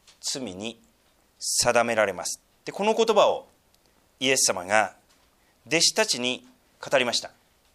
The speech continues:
で、えー、三日目に墓の中からよみがえって、生き返って、弟子たちの間に現れて、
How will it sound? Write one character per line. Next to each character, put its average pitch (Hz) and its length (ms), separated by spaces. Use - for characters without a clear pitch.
で、 156 300
え 127 60
ー、 127 440
三 175 260
日 247 140
目 233 120
に 143 380
墓 170 300
の 202 140
中 190 200
か 127 120
ら 117 280
よ 127 160
み 240 160
が 233 80
え 202 60
っ - 80
て、 127 80
生 131 80
き - 100
返 190 200
っ - 0
て、 131 340
弟 190 160
子 - 120
た 269 100
ち 262 140
の 190 100
間 151 220
に 143 340
現 254 280
れ 220 140
て、 170 400